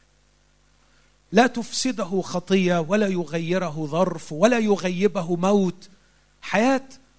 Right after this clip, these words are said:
مع حضن كبير، علاقة مع حضن كبير لا يتخلى عني قط.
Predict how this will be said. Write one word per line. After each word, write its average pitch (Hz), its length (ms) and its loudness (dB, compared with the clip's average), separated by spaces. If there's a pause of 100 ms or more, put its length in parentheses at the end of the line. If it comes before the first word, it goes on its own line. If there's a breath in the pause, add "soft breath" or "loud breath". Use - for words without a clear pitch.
(440)
مع 160 240 0
حضن 165 520 -6
كبير، 143 600 -8
علاقة 214 500 0
مع 170 280 -4
حضن 175 540 -8
كبير 143 600 -6 (1200)
لا 165 160 2
يتخلى 135 540 -6
عني 113 340 -10
قط. - 240 -18